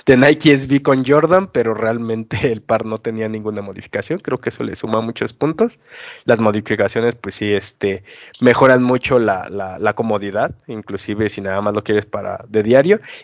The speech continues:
y yo al contrario también, más bien ahí como que de la li-, línea de, del Dog, también no me gustaría tal vez que salieran, o sea, como que estaría padre que salieran colores O G,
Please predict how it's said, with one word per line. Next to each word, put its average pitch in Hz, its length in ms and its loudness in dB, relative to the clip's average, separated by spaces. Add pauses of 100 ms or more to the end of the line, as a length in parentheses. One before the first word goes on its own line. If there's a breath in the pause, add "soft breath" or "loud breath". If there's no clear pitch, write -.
y 139 160 -2
yo 151 160 10
al 156 100 8
contrario 151 460 4
también, 127 420 -4
más 127 140 -2
bien 131 160 -2
ahí 127 140 0
como 117 360 -8
que 101 140 -6
de 101 100 -6
la 101 120 -2
li-, 104 340 -8
línea 117 320 0
de, 101 220 -4
del 98 240 -8
Dog, 139 280 2 (200)
también 117 340 2
no 135 80 6
me 143 140 4
gustaría 117 360 -2
tal 120 160 0
vez 120 180 -4
que 127 440 -2 (160)
salieran, 127 580 2
o 143 100 -2
sea, 151 240 6
como 147 300 -4
que 147 160 -2
estaría 143 400 0
padre 190 240 6
que 160 80 -4
salieran 147 240 -2
colores 143 400 -4
O 147 100 -4
G, 151 240 -8